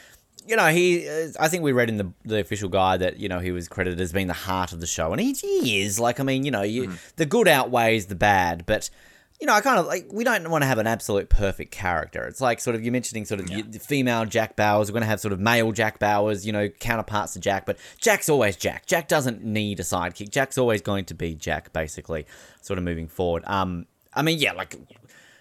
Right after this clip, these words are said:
Speaker 1: how dare you say that Jack Bowers is gonna be your favorite character in every single season? Get off this show, Colin Hilding. Um,
Speaker 2: Season six.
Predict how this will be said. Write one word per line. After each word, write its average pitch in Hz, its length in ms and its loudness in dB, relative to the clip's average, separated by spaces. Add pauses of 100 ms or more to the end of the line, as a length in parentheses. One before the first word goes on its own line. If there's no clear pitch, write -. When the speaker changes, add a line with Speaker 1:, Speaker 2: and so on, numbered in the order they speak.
(300)
Speaker 1:
how 226 160 0
dare 139 160 4
you 95 140 0
say 87 220 -2 (100)
that 101 160 -10
Jack 98 200 -2
Bowers 87 200 -2
is 85 40 -10
gonna 90 120 -6
be 92 80 -2
your 90 100 0
favorite 90 280 -2
character 85 280 -4
in 90 80 -4
every 82 140 -6
single 82 220 -6
season? 85 300 -6
Get 247 160 6
off 175 140 4
this 131 180 4
show, 107 300 4
Colin 95 260 -2
Hilding. 87 300 -2
Um, 85 80 -10
Speaker 2:
Season 156 520 4
six. - 960 4